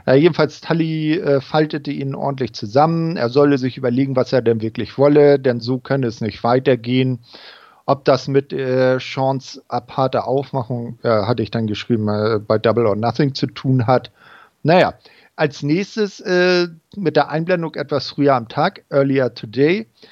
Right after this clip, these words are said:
sah man dann, wie Tully mit einem kleinen Köfferchen in der Hand zu Sean Spears in ein, äh, Auto steigt.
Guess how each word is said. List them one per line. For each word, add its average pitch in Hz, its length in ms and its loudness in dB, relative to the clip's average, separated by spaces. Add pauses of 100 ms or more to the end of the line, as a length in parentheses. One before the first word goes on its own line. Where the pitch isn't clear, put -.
(160)
sah 139 180 4
man 151 220 0
dann, 143 160 2
wie 127 80 -6
Tully 151 400 -4
mit 147 180 -4
einem 131 180 -6
kleinen 123 480 -4
Köfferchen 147 520 -4
in 139 140 -6
der 139 140 0
Hand 135 180 -2
zu - 100 -8
Sean 131 320 -4
Spears - 400 0
in 120 200 -4
ein, 113 200 -4 (240)
äh, 120 220 4
Auto 156 380 2
steigt. 190 600 0